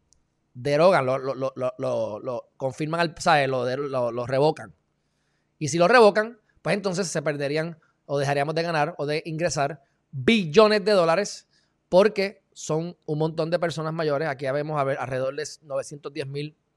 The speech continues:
envejecientes de sesenta años o más y una gran parte de ellos, que re-, o, o muchos de ellos reciben seguro social. Y un ejemplo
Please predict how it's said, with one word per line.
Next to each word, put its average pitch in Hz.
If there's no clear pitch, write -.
envejecientes 143
de 143
sesenta 127
años 151
o 151
más 143
y 185
una 160
gran 151
parte 165
de 160
ellos, 151
que 135
re-, 143
o, 139
o 139
muchos 147
de 143
ellos 156
reciben 143
seguro 151
social. 151
Y 156
un 147
ejemplo 165